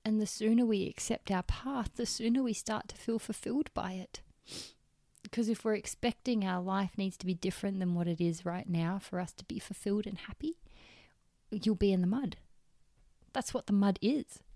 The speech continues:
That's what swimming upstream against the current of your life is, waiting for it to be different than what it is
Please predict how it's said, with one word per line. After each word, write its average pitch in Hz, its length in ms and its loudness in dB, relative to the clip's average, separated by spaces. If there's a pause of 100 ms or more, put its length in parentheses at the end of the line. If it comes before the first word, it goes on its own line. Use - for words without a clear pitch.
(340)
That's - 200 -6
what - 140 -4
swimming 214 400 6
upstream - 640 0
against 190 380 -4
the - 60 -10
current 226 420 -6
of 202 80 -4
your 190 140 -2
life 208 280 -4
is, 285 440 -6 (560)
waiting 208 280 4
for - 140 -8
it - 120 -10
to - 80 -18
be - 100 -4
different - 680 -10 (240)
than 190 120 -4
what 185 140 -2
it 185 120 -2
is 185 480 -4